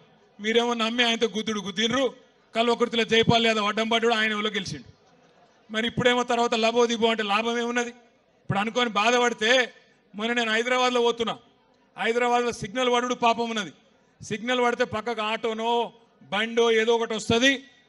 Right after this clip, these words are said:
వాళ్ళు మనం చూడంగానే, "అన్నా బాగున్నావా?" అంటారు. "బాగానే ఉన్నా, ఏం సంగతి తమ్మి?" అంటే ఆటో డ్రైవర్ ఆయన పేరు మహమూద్, మహమూద్ అంటుండు, "క్యా హై మహమూద్ భాయ్?" అంటే, "క్యా హై సా పూరా బర్బాద్ హై, కుచ్ నహీ హో రహా" అన్నాడు.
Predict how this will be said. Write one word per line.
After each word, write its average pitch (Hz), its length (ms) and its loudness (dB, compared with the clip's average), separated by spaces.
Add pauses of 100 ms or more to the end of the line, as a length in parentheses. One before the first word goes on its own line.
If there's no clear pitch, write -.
(140)
వాళ్ళు 214 180 4
మనం 226 320 0
చూడంగానే, 240 520 2 (240)
"అన్నా 220 200 -2
బాగున్నావా?" 220 420 0
అంటారు. 180 260 -4 (480)
"బాగానే 208 300 4
ఉన్నా, 214 160 -4
ఏం 208 160 -4
సంగతి 214 260 -4
తమ్మి?" 202 220 -4
అంటే 214 380 0 (600)
ఆటో 233 280 0
డ్రైవర్ 226 380 4 (640)
ఆయన 226 180 -2
పేరు 233 240 4
మహమూద్, 226 400 0 (640)
మహమూద్ 240 380 0
అంటుండు, 247 340 2 (580)
"క్యా 208 120 -2
హై 240 260 2
మహమూద్ 233 320 -6
భాయ్?" 226 140 0
అంటే, 233 420 -2 (340)
"క్యా 180 140 -2
హై 220 280 -2
సా 226 140 -2
పూరా 214 280 -2
బర్బాద్ 208 480 2
హై, 240 120 2 (420)
కుచ్ 214 220 -4
నహీ 240 100 6
హో 233 120 4
రహా" 214 140 4
అన్నాడు. 160 240 -8